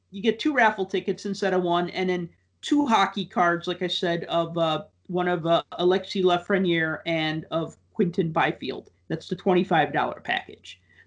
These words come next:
The deluxe V I P package, which is forty-nine ninety-nine Canadian, you get all of the above, plus you get another raffle ticket. So that's three raffle tickets now. It's increasing your odds. And you get admission to the exclusive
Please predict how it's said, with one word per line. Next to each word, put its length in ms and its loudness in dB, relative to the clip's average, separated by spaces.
The 80 4
deluxe 500 6
V 200 2
I 80 4
P 200 -2
package, 520 2
which 200 -10
is 80 -6
forty-nine 640 0
ninety-nine 640 -2
Canadian, 640 -2
you 100 0
get 260 0
all 240 4
of 80 2
the 120 2
above, 500 2
plus 800 0
you 120 -8
get 180 0
another 480 2
raffle 380 2
ticket. 340 -8
So 120 -4
that's 240 -4
three 160 -10
raffle 340 0
tickets 420 -12
now. 380 -6
It's 120 -20
increasing 440 -8
your 160 -8
odds. 360 -8
And 340 4
you 100 0
get 200 2
admission 580 -2
to 200 -8
the 180 -4
exclusive 800 -2